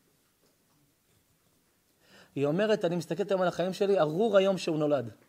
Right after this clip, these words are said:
ושבע עשרה שנה היא אומרת, "אצל כל הרבנים, כל הבבות,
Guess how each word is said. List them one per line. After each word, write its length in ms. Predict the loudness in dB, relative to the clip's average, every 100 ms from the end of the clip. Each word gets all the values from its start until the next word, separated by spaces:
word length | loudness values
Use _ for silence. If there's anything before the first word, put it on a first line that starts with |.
| _ _ _ _ _ _ _ _ _ _ _ _ -8
ושבע 300 | -4 4 4
עשרה 220 | 4 0
שנה 200 | 0 2
היא 240 | 4 4 0 -10 -20 -20 -2
אומרת, 300 | 2 4 4
"אצל 260 | 4 2 2
כל 180 | 6 8
הרבנים, 480 | 8 6 4 2 2
כל 160 | 4
הבבות, 460 | 4 4 4 2